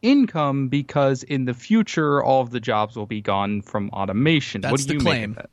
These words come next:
Speaker 2: That's the claim. We discussed this in detail on last night's show. Um,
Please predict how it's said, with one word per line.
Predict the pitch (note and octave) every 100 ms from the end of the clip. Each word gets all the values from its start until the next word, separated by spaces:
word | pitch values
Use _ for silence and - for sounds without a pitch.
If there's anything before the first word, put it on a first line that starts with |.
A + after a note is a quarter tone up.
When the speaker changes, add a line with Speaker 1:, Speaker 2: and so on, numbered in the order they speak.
| _
Speaker 2:
That's | B2 C#3+ -
the |
claim. | - C3 A2+
We | D#3+
discussed | F3 - F#3 -
this | D3 C#3 D3
in | B2
detail | C#3 C3+ - C3+ A#2+ A2+ A2
on | - A2 G#2+ G#2+ -
last | G#2 A2+ A#2+ -
night's | A2+ F#2+ - -
show. | - - C3+ A2 F#2 F2+ - _ _ _ _ G#2+
Um, | A2 G#2 G#2 G#2